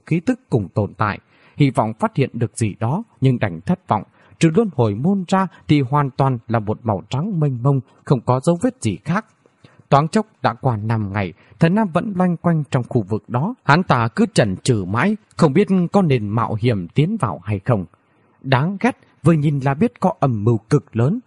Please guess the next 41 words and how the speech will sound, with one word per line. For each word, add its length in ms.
hết 120
sức 240
kích 180
thích 200
lòng 300
hiếu 260
kỳ, 200
khiến 200
người 120
ta 260
không 240
nén 160
nổi 260
mà 160
xông 260
vào. 220
Cảm 160
giác 180
này 280
khác 200
nào 240
đom 280
đóm 280
lao 200
vào 140
ánh 240
đèn. 220
Từ 120
Kim 200
Thần 320
Long 180
cực 320
lực 120
phản 260
đối 320
tiến 200
vào 140
luân 220
hồi 260
chi 240
môn. 200